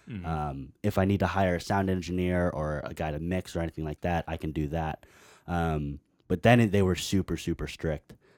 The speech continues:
Speaker 2: Um, so they recorded everything. Um, Roger Bain and Tom Allom were the two engineers that helped record 'em.
Speaker 1: Mm.
Speaker 2: Uh, and, uh, they had, were almost out of time. Ozzy asked to do additional vocals, and he was told to,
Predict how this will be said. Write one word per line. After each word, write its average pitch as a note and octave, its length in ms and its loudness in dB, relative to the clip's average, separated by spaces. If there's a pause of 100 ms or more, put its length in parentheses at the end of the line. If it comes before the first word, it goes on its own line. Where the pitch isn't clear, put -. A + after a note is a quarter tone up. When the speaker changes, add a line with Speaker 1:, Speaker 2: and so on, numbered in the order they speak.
(240)
Speaker 2:
Um, D#2+ 640 0
so - 140 4
they A2 100 10
recorded C3 500 8
everything. G#2+ 760 4
Um, E2 600 0 (500)
Roger A#2+ 360 8
Bain G#2 580 4
and F2 180 -2
Tom G2+ 480 4
Allom G#2 500 4 (140)
were F#2 120 2
the F2 80 2
two - 260 2
engineers F2+ 680 0 (100)
that D#2+ 100 -2
helped F2+ 220 -4
record F2+ 320 -2
'em. A#2 160 -4 (500)
Speaker 1:
Mm. G2 180 -6 (220)
Speaker 2:
Uh, F#2+ 380 2
and, F#2+ 320 0 (100)
uh, E2+ 440 -2 (600)
they G2+ 260 4
had, F#2+ 280 2
were F#2+ 260 2
almost G#2 320 2
out G2 140 4
of F2+ 60 -6
time. F#2 440 0
Ozzy G2+ 360 2
asked F#2 340 0
to F2 60 -8
do F2 160 2
additional E2+ 400 -2
vocals, D#2+ 400 -2
and E2+ 100 -2
he F#2 100 2
was F2+ 140 2
told F2+ 300 -2
to, D#2+ 340 0